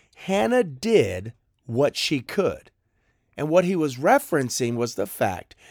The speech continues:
that Hannah couldn't get pregnant on her own.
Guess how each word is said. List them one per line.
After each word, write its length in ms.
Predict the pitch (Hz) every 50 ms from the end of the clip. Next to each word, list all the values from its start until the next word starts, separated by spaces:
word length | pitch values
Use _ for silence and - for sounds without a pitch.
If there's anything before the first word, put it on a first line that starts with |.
| - - -
that 160 | 151 143 131
Hannah 400 | 127 120 160 180 185 175 156 131
couldn't 460 | - - - - 226 269 320 220 202
get 220 | 165 175 - - -
pregnant 400 | - 135 123 120 120 113 107 107
on 140 | 104 101
her 180 | 104 101 87 -
own. 300 | - 104 98 98 110 -